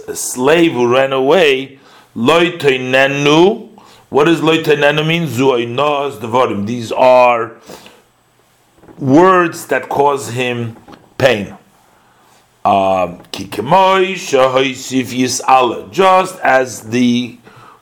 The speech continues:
one elevated, meaning Hashem added, Lav, an extra prohibition. Boinos Hageir, by causing pain, by verbally,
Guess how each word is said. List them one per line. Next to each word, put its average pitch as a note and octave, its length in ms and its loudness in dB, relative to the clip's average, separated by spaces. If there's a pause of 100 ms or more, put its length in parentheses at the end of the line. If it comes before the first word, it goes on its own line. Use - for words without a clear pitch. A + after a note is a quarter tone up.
(300)
one C#3 560 0
elevated, C#3 480 0
meaning C#3+ 220 -4
Hashem C3 580 0
added, B2+ 480 -2 (480)
Lav, A#2 720 2
an B2 160 0
extra C3 500 -2
prohibition. C3 840 0 (540)
Boinos C3 720 0
Hageir, B2+ 960 -4
by C3 160 0
causing B2+ 600 0
pain, A2+ 480 -2 (380)
by B2+ 220 4 (140)
verbally, A#2+ 1080 -2